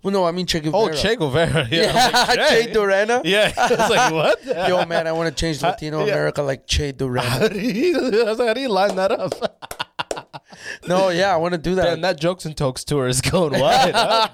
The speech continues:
Speaker 2: Damn, man, Pac
Speaker 1: Yeah,
Speaker 2: lined it
Speaker 1: bro.
Speaker 2: up. That's hilarious. Che Durena is a, another Toronto comic.
Speaker 1: So funny.
Speaker 2: Yeah, such a funny dude. But I was saying, like, the guy's not <laughs> even Spanish. How did he fucking line that up?
Speaker 1: Yeah,
Speaker 2: That's
Speaker 1: yeah.
Speaker 2: hilarious. Bro, you could pull it off. What, what do you think when you go back now?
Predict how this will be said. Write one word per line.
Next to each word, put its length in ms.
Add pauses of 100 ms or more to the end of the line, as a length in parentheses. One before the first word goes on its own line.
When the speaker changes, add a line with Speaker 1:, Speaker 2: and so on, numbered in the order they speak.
Speaker 2:
Damn, 480
man, 200
Pac 200
Speaker 1:
Yeah, 180
Speaker 2:
lined 140
it 80
Speaker 1:
bro. 60
Speaker 2:
up. 220 (480)
That's 220
hilarious. 300
Che 200
Durena 280
is 120
a, 280
another 300
Toronto 400
comic. 140
Speaker 1:
So 140
funny. 340
Speaker 2:
Yeah, 380
such 240
a 60
funny 240
dude. 240
But 220 (320)
I 80
was 100
saying, 160
like, 140
the 80
guy's 200
not 120
<laughs> 40
even 120
Spanish. 460
How 180
did 80
he 60
fucking 260
line 220
that 160
up? 40
Speaker 1:
Yeah, 180
Speaker 2:
That's 120
Speaker 1:
yeah. 120
Speaker 2:
hilarious. 400 (400)
Bro, 220
you 120
could 160
pull 200
it 60
off. 220 (560)
What, 220
what 160
do 80
you 120
think 300
when 140
you 60
go 140
back 320 (180)
now? 240